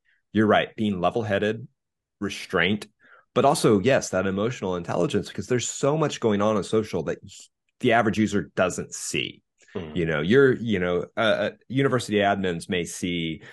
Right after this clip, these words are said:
Speaker 1: the, the posts that, you know, the major posts and things like that, but they're not seeing what we're doing in the replies sometimes.
Speaker 2: Mm.
Speaker 1: Uh, when a student says, "Hey, um, or I, I just got accepted to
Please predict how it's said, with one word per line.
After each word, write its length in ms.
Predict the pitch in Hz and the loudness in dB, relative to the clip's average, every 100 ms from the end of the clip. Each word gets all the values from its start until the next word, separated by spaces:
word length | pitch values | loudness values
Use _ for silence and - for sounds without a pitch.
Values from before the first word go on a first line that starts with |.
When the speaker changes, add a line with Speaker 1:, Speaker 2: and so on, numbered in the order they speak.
| - _ _ _ - | -20 _ _ _ -6
Speaker 1:
the, 440 | 117 110 95 85 - | 2 4 4 2 -4
the 80 | |
posts 480 | 107 101 101 87 - | -2 0 -2 -2 -10
that, 240 | - 85 82 | -4 -4 -4
you 160 | 110 104 | -4 -4
know, 60 | 82 | -2
the 80 | 92 | 2
major 380 | 104 101 104 | 4 4 0
posts 360 | 92 90 90 85 | -2 0 0 -2
and 60 | 87 | -6
things 140 | 85 | -6
like 80 | 85 | -4
that, 160 | 87 | -4
but 80 | - | -2
they're 100 | 131 | 0
not 180 | 151 117 | 2 0
seeing 200 | - 110 | -2 -2
what 160 | 95 85 | -2 -2
we're 160 | 95 | -4
doing 240 | 92 92 85 | -4 -4 -6
in 100 | 76 | -6
the 80 | |
replies 640 | 69 64 - 80 73 67 - | -6 -6 -2 0 0 -2 -6
sometimes. 800 | 67 62 65 50 - - - - - - | -10 -8 -6 -8 -10 -14 -16 -16 -20 -16
Speaker 2:
Mm. 240 | 80 69 | -12 -8
Speaker 1:
Uh, 300 | 78 90 82 | -2 0 0
when 340 | 78 95 90 85 | 0 2 2 0
a 40 | |
student 460 | 80 - 110 90 82 | -6 -4 -2 -2 -4
says, 640 | - 87 85 80 76 - - | -2 0 0 -2 -6 -12 -12
"Hey, 500 | - 101 92 80 78 | -2 2 2 0 -2
um, 720 | - 98 87 80 71 65 69 _ _ _ _ _ _ _ | -4 -4 -2 -2 -6 -8 -16 _ _ _ _ _ _ _
or 280 | - - - _ | 0 0 -6 _
I, 180 | - 117 | -2 0
I 120 | - 120 | 2 2
just 220 | 139 135 | 2 2
got 140 | 127 | 0
accepted 480 | 107 - 107 - 95 - | 0 0 -2 0 -4 -4
to 480 | 98 87 85 82 | -4 -2 -2 -4